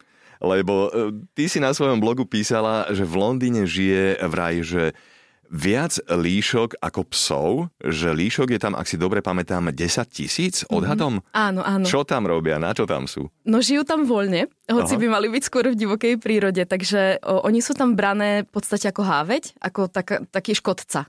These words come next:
Speaker 2: povedzme, ako
Speaker 1: Mhm.
Speaker 2: prerastené myši. <laughs> A áno, je ich tam veľmi veľa, dokonca človek ich stretne naozaj aj v centre mesta.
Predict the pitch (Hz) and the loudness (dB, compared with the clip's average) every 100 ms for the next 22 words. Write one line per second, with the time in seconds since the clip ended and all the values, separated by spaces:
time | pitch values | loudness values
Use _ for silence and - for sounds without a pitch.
0 | _ 170 170 170 156 156 175 170 175 175 | _ -2 -2 0 -2 -2 -2 0 0 0
1 | 165 - 180 175 165 - 277 - - - | -2 -4 -2 0 0 0 -2 -4 -16 -2
2 | 233 247 214 - - - 220 190 190 208 | 0 2 -2 -10 -14 -10 -2 2 4 2
3 | 202 170 190 - 226 208 247 196 165 175 | 2 0 0 2 2 4 2 2 0 0
4 | 180 233 240 262 - 208 220 226 233 - | 2 2 2 0 2 2 2 0 -2 0
5 | 202 202 220 208 - 190 202 202 202 - | 0 2 2 2 2 0 0 0 -2 0
6 | 190 190 208 196 185 - 143 | 2 2 2 2 2 0 -6